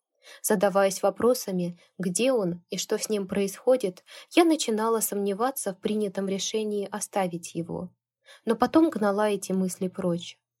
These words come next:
Где Девон, там и моё горе, несмотря на любовь, привязанность, страсть. А сегодня на поверхности разразился нешуточный шторм.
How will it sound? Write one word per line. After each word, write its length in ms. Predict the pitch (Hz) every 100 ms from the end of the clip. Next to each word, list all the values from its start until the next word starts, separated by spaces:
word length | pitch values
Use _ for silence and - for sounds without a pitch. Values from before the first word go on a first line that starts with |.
| _ _ _ _ -
Где 260 | 202 202 196
Девон, 460 | 220 233 196 180 - _
там 200 | - 285
и 60 | 240
моё 360 | 202 190 196 190
горе, 560 | 185 190 175 170 180 _ _ _ _ _
несмотря 500 | 190 - 190 185 196
на 140 | 180 180
любовь, 560 | 180 175 226 254 - _ _
привязанность, 960 | 175 180 170 196 190 185 180 175 - - _
страсть. 720 | - - 175 170 170 - _ _ _ _ _ _ _ _ _ _ _ _ _ _ _ _ _ _ _ -
А 100 | 185
сегодня 760 | - 180 208 269 220 190 175 -
на 140 | 180
поверхности 680 | 185 190 220 294 240 226 -
разразился 760 | 196 185 185 185 190 247 - 196
нешуточный 640 | 185 180 202 185 - 190
шторм. 640 | 190 - 175 170 160 175